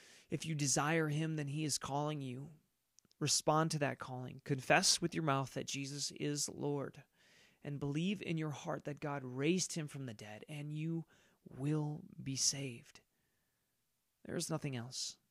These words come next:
Believe. You don't have to work for it. You can't work for it.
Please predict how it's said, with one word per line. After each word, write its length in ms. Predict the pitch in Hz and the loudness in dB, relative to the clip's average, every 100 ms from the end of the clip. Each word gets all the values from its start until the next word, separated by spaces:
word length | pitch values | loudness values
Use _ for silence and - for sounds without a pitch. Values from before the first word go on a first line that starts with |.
| _ _ _ _ | _ _ _ _
Believe. 540 | - 139 143 127 120 - _ _ _ _ _ _ _ _ _ | 0 6 6 6 -2 -16 _ _ _ _ _ _ _ _ _
You 100 | - | -8
don't 140 | 117 131 | -6 -4
have 180 | 131 - | -4 0
to 80 | |
work 260 | 143 143 139 | 4 4 4
for 280 | - 139 143 | 2 4 4
it. 80 | - _ _ - | 0 _ _ -8
You 140 | 135 | -6
can't 300 | - 160 - | -2 0 0
work 180 | 131 123 | -4 -6
for 260 | - 127 | -2 0
it. 100 | 123 | 0